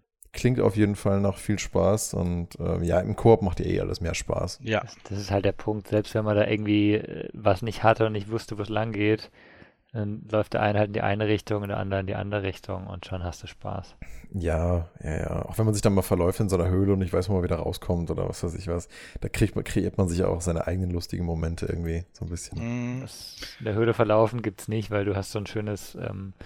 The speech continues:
Speaker 3: äh, Mining-Tool, mit dem du einfach überall in Planeten Löcher reinbohren kannst wie ein Tunnelbohrer. Das macht sehr viel Spaß.
Speaker 1: Okay, dann, dann guckst du einfach nach oben, drückst drauf und dann ist ein
Speaker 3: Genau.
Speaker 1: Schacht raus.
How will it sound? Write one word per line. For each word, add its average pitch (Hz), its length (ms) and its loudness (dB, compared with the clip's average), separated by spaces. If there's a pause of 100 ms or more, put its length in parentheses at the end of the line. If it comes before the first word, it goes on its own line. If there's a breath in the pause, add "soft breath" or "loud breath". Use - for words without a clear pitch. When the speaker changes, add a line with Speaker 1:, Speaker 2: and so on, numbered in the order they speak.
(540 loud breath)
Speaker 3:
äh, 104 160 -8
Mining-Tool, 104 800 0
mit 101 140 -4
dem 98 100 -6
du 98 100 -4
einfach 98 200 -6
überall 101 400 -2
in 104 140 -6
Planeten 98 440 -4
Löcher 98 400 -4
reinbohren 95 400 -2
kannst 95 300 -6
wie - 20 -8
ein 92 60 -10
Tunnelbohrer. 104 580 -10
Das 101 100 -12
macht 104 240 -8
sehr 113 240 2
viel 113 140 -2
Spaß. 107 460 -4
Speaker 1:
Okay, 110 320 6
dann, 101 300 2
dann 110 260 6
guckst - 260 4
du 143 40 10
einfach 117 180 8
nach 107 120 2
oben, 147 360 8
drückst 120 320 4
drauf 117 320 8
und 127 80 8
dann - 80 6
ist 131 200 8
ein 117 60 10
Speaker 3:
Genau. 110 140 8
Speaker 1:
Schacht - 280 4
raus. 101 500 4